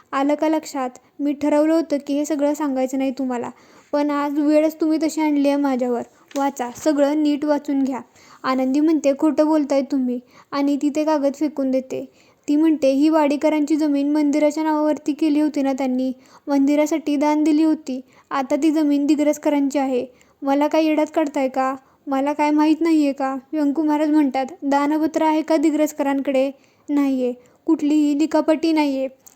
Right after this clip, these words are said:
सातबारावर नाव नाही आहे." "अहो वहिनी, सगळं तोंडी झालंय, तोंडी, एक कागदही नाही आहे. त्यामुळं आजही कायदेशीररित्या ही सगळी जमीन वाडीकरांची आहे, दिग्रसकरांची नाही,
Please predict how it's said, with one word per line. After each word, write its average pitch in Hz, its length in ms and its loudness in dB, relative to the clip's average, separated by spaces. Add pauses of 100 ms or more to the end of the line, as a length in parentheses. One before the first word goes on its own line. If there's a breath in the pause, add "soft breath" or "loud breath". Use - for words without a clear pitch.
सातबारावर 294 680 2
नाव 294 260 0
नाही 277 360 2
आहे." 247 100 -2 (340 soft breath)
"अहो 294 240 2
वहिनी, 294 420 2 (220 soft breath)
सगळं 302 480 0 (360)
तोंडी 320 320 4
झालंय, 277 380 2 (200)
तोंडी, 277 420 0 (160)
एक 294 260 -2
कागदही 302 600 0
नाही 285 320 2
आहे. 247 120 -2
त्यामुळं 277 400 -2
आजही 285 580 -2
कायदेशीररित्या 285 800 -2
ही 285 220 -4
सगळी 285 280 -2
जमीन 277 340 -2
वाडीकरांची 269 720 -2
आहे, 254 300 -2 (460 soft breath)
दिग्रसकरांची 277 800 0
नाही, 269 420 -4